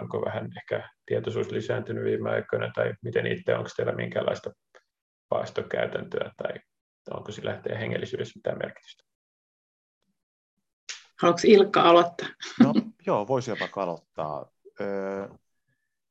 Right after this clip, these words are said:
Speaker 3: täytyy kyllä sanoa, että varmaan tällainen niinku kirkkovuotta seuraavaa paast-, niinku paasto, joka, joka seuraisi kirkkovuoden, vuoden kalenteria, niin sellaista ei ole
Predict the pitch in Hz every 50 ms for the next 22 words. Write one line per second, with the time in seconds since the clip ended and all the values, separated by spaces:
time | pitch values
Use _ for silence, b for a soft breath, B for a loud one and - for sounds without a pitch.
0 | _ _ _ _ _ _ _ _ _ _ _ _ _ _ _ _ _ _ _ _
1 | _ _ _ _ _ _ _ _ _ _ _ _ - 101 101 101 - 117 110 -
2 | 120 120 113 - 135 127 120 113 107 101 - 113 101 107 107 104 104 101 104 101
3 | - - 107 104 104 107 104 110 101 - - - 127 123 117 - _ - 113 95
4 | 98 95 90 - - 98 - 117 110 107 98 98 95 90 87 85 85 82 82 82
5 | 80 - - 95 87 82 82 - - - 87 90 82 - 90 - b b b b
6 | b 120 b b b b 113 110 104 - - 107 92 90 - 95 101 113 107 104
7 | 107 104 113 110 101 101 98 - - - 113 107 - - - 87 90 90 85 87
8 | 87 90 - - - - 120 - _ _ _ - 214 208 - 98 90 87 - 104
9 | 104 101 95 90 82 85 80 82 80 80 85 87 87 113 113 110 104 95 - -
10 | - 92 95 101 98 95 87 82